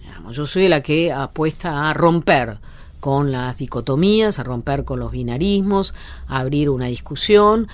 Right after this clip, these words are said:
a enriquecer precisamente lo-, los debates y, y las alianzas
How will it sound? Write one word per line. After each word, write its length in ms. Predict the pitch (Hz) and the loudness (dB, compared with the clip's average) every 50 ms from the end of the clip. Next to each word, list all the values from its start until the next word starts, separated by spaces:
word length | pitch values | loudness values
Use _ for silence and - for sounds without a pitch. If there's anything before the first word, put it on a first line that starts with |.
| - - - - | -12 -16 -12 -2
a 80 | - 170 | 2 2
enriquecer 760 | 170 165 165 175 151 135 175 160 - - 247 226 170 143 135 113 | 4 4 4 2 2 2 0 0 2 4 6 6 6 6 4 0
precisamente 840 | 127 123 123 - 139 123 - - 131 131 131 139 143 135 139 151 139 | -4 -6 -8 -8 -8 -6 -6 -4 -4 -2 0 0 -2 0 0 0 0
lo-, 220 | 131 123 120 117 120 | 0 0 -2 -2 -2
los 200 | 127 139 135 131 | -2 -2 -2 0
debates 520 | 143 147 165 180 180 - 214 202 - - | 2 2 2 2 2 2 0 -2 0 -4
y, 160 | 135 127 - - | -6 -6 -6 -6
y 120 | 135 131 | -6 -4
las 220 | 127 131 120 - - | -4 -4 -4 -4 -4
alianzas 800 | 131 135 143 143 123 113 110 110 110 - - 185 214 220 - | -2 0 2 2 2 0 -2 -4 -6 -6 -4 -4 -4 -6 -8